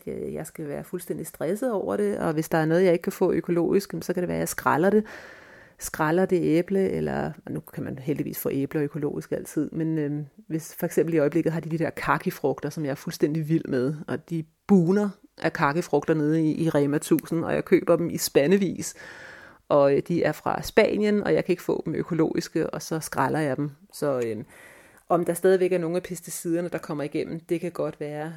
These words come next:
men, øh, igen, vi må gøre det bedste med de ressourcer, vi har. Så prøv at få økologi, hvis du kan,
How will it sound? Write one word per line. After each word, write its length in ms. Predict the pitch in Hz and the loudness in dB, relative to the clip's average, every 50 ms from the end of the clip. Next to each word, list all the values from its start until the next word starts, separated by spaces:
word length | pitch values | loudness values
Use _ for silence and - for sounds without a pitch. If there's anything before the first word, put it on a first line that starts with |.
| 160 - | -12 -10
men, 260 | 165 160 156 151 147 | -8 -6 -6 -6 -4
øh, 160 | 151 151 151 - - | -4 -6 -6 -6 -8
igen, 400 | 160 - 160 160 160 165 - 165 | -8 -6 -6 -6 -6 -6 -6 -6
vi 80 | 175 | -8
må 120 | 170 160 160 | -8 -6 -6
gøre 240 | - 160 160 170 | -6 -4 -2 -2
det 100 | 185 185 | -2 -2
bedste 300 | - 156 156 156 - 185 | -2 -2 -4 -4 -6 -8
med 140 | 175 165 160 | -8 -8 -8
de 120 | 165 180 175 | -8 -10 -10
ressourcer, 480 | - 165 - - 156 151 156 - 165 | -10 -10 -10 -8 -8 -8 -8 -8 -10
vi 100 | 151 160 | -12 -10
har. 300 | 139 156 143 - - - _ _ _ _ - - _ _ _ _ _ _ | -8 -8 -8 -8 -8 -10 _ _ _ _ -20 -20 _ _ _ _ _ _
Så 280 | - - 165 143 - - - | -8 -4 -4 -2 -2 -4 -4
prøv 260 | - 247 220 - - | -2 -2 -2 0 -2
at 60 | - | -4
få 320 | - 202 180 170 160 165 - | -4 -4 -2 -2 -2 -4 -4
økologi, 580 | - 160 156 165 151 160 156 - 202 202 - | -6 -8 -6 -8 -8 -8 -8 -6 -6 -6 -6
hvis 140 | - 180 - | -8 -10 -10
du 100 | - 156 | -8 -8
kan, 280 | - - 190 190 190 | -4 0 0 0 0